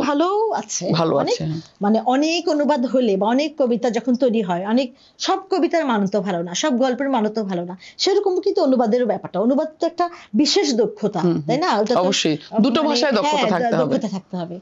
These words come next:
Speaker 2: হুম।
Speaker 1: তো ওই দক্ষতাটা যাদের আছে, তারাও যে খুব ভালো, মানে তারাও যে সবাই অনুবাদ করছেন তা তো না।
Speaker 2: হুম।
Speaker 1: হ্যাঁ, যারা করছেন তাদের অনুবাদ তো
Speaker 2: হ্যাঁ।
Speaker 1: অবশ্যই
Speaker 2: না, আমি
Speaker 1: স্ট্যান্ডার্ড
Speaker 2: বলছিলাম
Speaker 1: ভালো
Speaker 2: যে
Speaker 1: হচ্ছে।
Speaker 2: ধরো মান নিয়ে হয়তো কথা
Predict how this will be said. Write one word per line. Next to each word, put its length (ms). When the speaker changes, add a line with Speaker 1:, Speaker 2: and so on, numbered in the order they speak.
Speaker 2:
হুম। 180
Speaker 1:
তো 120
ওই 160
দক্ষতাটা 720
যাদের 360
আছে, 380
তারাও 300
যে 120
খুব 280
ভালো, 320
মানে 140
তারাও 240
যে 120
সবাই 260
অনুবাদ 300
করছেন 460
তা 140
তো 160
না। 120
Speaker 2:
হুম। 160
Speaker 1:
হ্যাঁ, 180
যারা 240
করছেন 420
তাদের 220
অনুবাদ 280
তো 80
Speaker 2:
হ্যাঁ। 60
Speaker 1:
অবশ্যই 200
Speaker 2:
না, 80
আমি 100
Speaker 1:
স্ট্যান্ডার্ড 400
Speaker 2:
বলছিলাম 280
Speaker 1:
ভালো 60
Speaker 2:
যে 60
Speaker 1:
হচ্ছে। 100
Speaker 2:
ধরো 140
মান 260
নিয়ে 140
হয়তো 180
কথা 280